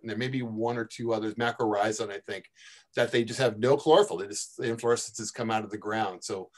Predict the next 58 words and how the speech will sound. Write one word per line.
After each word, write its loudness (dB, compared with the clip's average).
Holger 8
Perner 4
had 4
this -2
at 2
his 2
collection 0
in -2
his -4
greenhouse -4
or 0
in 0
his -4
last 0
house 0
in -6
Sichuan. -4
I've -8
seen -4
it, 2
I've 0
seen 2
it 0
here 4
in 2
the 0
States. 2
I 2
had 2
one -4
for 0
a -2
short 0
period 0
of -10
time. -2
I -6
think -8
a -6
lot -2
of -14
people -6
did -2
through -6
Buddy -4
Fun -4
Mark, -2
but -2
unfortunately 0
no 0
one 2
was -2
able 0
to -12
keep -8
them -8
alive -2
long-term. -8